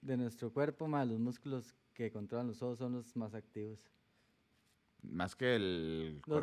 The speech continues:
Speaker 2: corazón.
Speaker 1: Fabián, hijo de puta, mae, usted torce los ojos, mae.
Speaker 2: <laughs> Músculo del corazón.
Speaker 1: Entonces, <laughs> mae,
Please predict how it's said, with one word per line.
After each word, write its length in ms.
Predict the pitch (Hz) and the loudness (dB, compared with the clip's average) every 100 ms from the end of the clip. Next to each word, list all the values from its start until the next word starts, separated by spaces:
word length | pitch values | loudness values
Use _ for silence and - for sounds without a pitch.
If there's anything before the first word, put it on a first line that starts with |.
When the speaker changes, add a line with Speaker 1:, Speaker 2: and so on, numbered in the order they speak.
| 156 | 6
Speaker 2:
corazón. 80 | 151 | 6
Speaker 1:
Fabián, 280 | 151 170 220 | 8 6 6
hijo 120 | 247 | 6
de 100 | 254 | 4
puta, 320 | 240 247 170 | 2 0 2
mae, 300 | 180 185 156 | 4 4 2
usted 320 | 139 170 190 - - | -2 -4 -4 -6 -2
torce 260 | 247 214 151 | 2 4 4
los 160 | 135 143 | 0 2
ojos, 200 | 202 226 | 2 4
mae. 320 | 233 160 120 - - - | 2 0 -2 -10 -10 -2
Speaker 2:
<laughs> 320 | 156 - 135 - - - _ _ _ _ _ _ _ _ _ _ _ _ _ _ _ - - - _ _ _ - | -2 -2 -8 -8 -20 -20 _ _ _ _ _ _ _ _ _ _ _ _ _ _ _ -20 -20 -20 _ _ _ -10
Músculo 420 | 95 85 107 123 117 | -2 -2 0 2 2
del 80 | |
corazón. 340 | - 78 82 113 | 0 -4 -2 -2
Speaker 1:
Entonces, 380 | 151 156 196 180 | -2 2 4 4
<laughs> 260 | 196 160 - - _ - - _ _ _ _ _ _ _ _ _ _ _ _ _ _ _ _ _ _ _ _ _ _ _ _ _ _ _ _ | 2 0 -6 -18 _ -20 -20 _ _ _ _ _ _ _ _ _ _ _ _ _ _ _ _ _ _ _ _ _ _ _ _ _ _ _ _
mae, 480 | 151 170 175 147 117 | 8 10 12 10 4